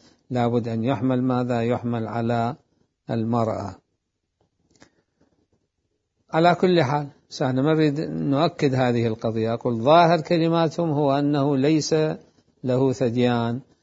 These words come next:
فإذا فرضنا أنه، أن الرجل له ثديان، له ثديان،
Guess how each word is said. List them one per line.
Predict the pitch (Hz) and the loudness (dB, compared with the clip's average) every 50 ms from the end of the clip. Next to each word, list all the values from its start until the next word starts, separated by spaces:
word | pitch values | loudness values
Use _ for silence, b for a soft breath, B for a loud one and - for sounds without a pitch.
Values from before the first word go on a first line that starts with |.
| _ _ | _ _
فإذا | _ - 156 151 156 165 160 156 | _ 0 2 4 6 6 6 6
فرضنا | 156 160 170 160 151 156 151 143 143 | 6 4 4 4 4 4 2 2 2
أنه، | 143 143 143 139 131 143 143 147 - - - | 2 2 2 2 2 2 0 0 -2 -4 -4
أن | 147 131 127 | -4 -2 -2
الرجل | 127 123 123 131 135 135 143 147 143 143 147 151 143 135 | 0 0 2 2 2 2 2 2 4 4 2 2 2 2
له | 143 147 139 151 151 | 2 2 2 2 0
ثديان، | 143 - - 131 117 127 123 123 131 131 131 131 131 131 127 131 131 131 131 135 135 135 135 131 151 - - _ _ _ _ _ _ _ _ _ _ _ _ _ _ _ _ _ _ _ _ - | 0 -2 -2 -4 -2 0 0 2 2 2 2 2 2 2 2 2 4 4 4 4 4 4 2 0 -2 -6 -12 _ _ _ _ _ _ _ _ _ _ _ _ _ _ _ _ _ _ _ _ -6
له | 123 117 117 123 131 123 | -4 -2 0 0 0 0
ثديان، | - 135 123 113 120 123 131 127 123 120 120 123 127 139 - | 0 -2 -2 0 2 2 2 2 2 0 -2 -2 -4 -6 -10